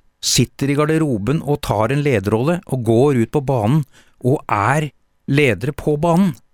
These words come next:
Det ha, jo, har de nesten aldri gjort. Vebjørn Hoff var en sånn type. Han var det aldri tvil om skulle være på laget.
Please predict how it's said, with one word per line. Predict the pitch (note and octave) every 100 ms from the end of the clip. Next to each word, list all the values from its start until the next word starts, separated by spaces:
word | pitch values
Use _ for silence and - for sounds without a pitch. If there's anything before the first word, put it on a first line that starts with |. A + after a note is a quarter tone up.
| _ _ _ _ _ _ -
Det | A2+ A#2 C3+ E3 E3 - _ - - - -
ha, | - - -
jo, | A2+ A#2 G#2+
har | - G2+ G#2+
de |
nesten | D#3+ D3+ D#3+
aldri | E3+ C3 D3
gjort. | A3 A#3+ - - _ _ _ -
Vebjørn | D3+ E3 E3+ E3+
Hoff | G#3+ - - - _ _ _ _
var | - B2+ C3+
en | D#3
sånn | C#3 B2
type. | A#2 A2 - F#2+ - _ _ _ _ _ -
Han | - G3+ -
var | F3
det | G3
aldri | E3+ B2 D3
tvil | - G#2+ G2 G#2 F3
om | G#3 G2+ - _ - _ _ _ - -
skulle | - - D#3+
være | D3+ A2
på | C3+
laget. | G#2 G#2+ C3